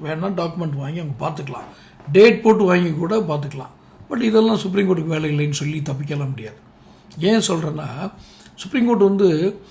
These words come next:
அஹ், ஒரு தீர்ப்பு சொல்றாங்க அப்படின்னா, அதுல ஏற்படக்கூடிய தாக்கங்கள் என்னங்கிறத யோசிக்காம சொல்ல மாட்டாங்க. "நல்லா நீதினா நீதி தான்" அப்படின்லாம் கொடுத்த வரலாறுலாம் இல்ல. தாக்கங்கள் எல்லாம் அனலைஸ் பண்ணி சொன்ன காலங்கள் இருக்குது.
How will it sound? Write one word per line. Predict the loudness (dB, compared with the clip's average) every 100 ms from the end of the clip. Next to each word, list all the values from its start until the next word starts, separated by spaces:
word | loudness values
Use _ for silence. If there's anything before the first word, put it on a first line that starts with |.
| -20 -20 -20 -10
அஹ், | -6 -2 -2
ஒரு | 0 -2 0
தீர்ப்பு | 0 0 0 -2
சொல்றாங்க | -2 -2 -2 -2
அப்படின்னா, | -2 -2 -2 0 0
அதுல | -2 -2 -4 -4 -6 -6
ஏற்படக்கூடிய | -4 -4 -4 -4 -6 -6 -4
தாக்கங்கள் | -4 -4 0 0 2 2
என்னங்கிறத | 0 -2 -2 -2 -2
யோசிக்காம | -2 -2 -4 -6 -6 -4
சொல்ல | -6 -6 -8
மாட்டாங்க. | -10 -14 -20 -20 -20 -20 -20 -20 _ _ -20 -20 -20 -10
"நல்லா | 0 2
நீதினா | 4 4 4 4 2
நீதி | 0 0
தான்" | -2 -4 -4
அப்படின்லாம் | 0 2 2 0
கொடுத்த | -2 -2
வரலாறுலாம் | 0 -2 -4 -4 -6
இல்ல. | -8 -14 -18 -20 -20 -20 -12
தாக்கங்கள் | -6 -2 0 0 2
எல்லாம் | 2 2 0 -6
அனலைஸ் | -6 -2 -2 0
பண்ணி | 2 2
சொன்ன | 2 0 0
காலங்கள் | -2 -2 -2
இருக்குது. | -6 -8 -14